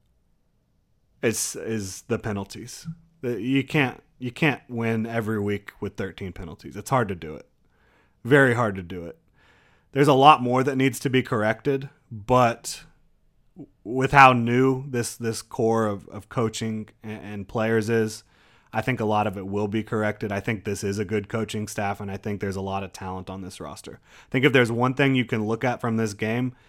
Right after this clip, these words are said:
you can't look at this game and be like, "Well, the Jaguars just were not as good as that team."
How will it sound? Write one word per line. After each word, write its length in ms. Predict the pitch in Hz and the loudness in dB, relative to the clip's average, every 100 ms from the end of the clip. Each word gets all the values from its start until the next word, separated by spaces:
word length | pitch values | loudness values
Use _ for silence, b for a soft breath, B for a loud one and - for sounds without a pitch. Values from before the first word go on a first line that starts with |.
| b b b | b b b
you 100 | 127 | -4
can't 320 | 131 180 160 127 | 2 6 6 6
look 240 | 131 135 | 2 4
at 160 | 131 120 | 2 2
this 160 | 120 | 0
game 300 | 104 117 117 | 0 0 2
and 100 | 110 | 0
be 80 | 113 | 0
like, 160 | 113 101 | 0 2
"Well, 200 | 117 110 | 2 2
the 100 | 107 | 0
Jaguars 460 | 113 117 113 110 | 2 2 2 -2
just 180 | 101 - | -2 -4
were 100 | 107 | -4
not 200 | 101 98 | -4 -4
as 120 | 90 | -6
good 160 | 98 92 | -8 -8
as 100 | 87 | -10
that 180 | 90 - | -12 -12
team." 240 | 101 95 | -12 -14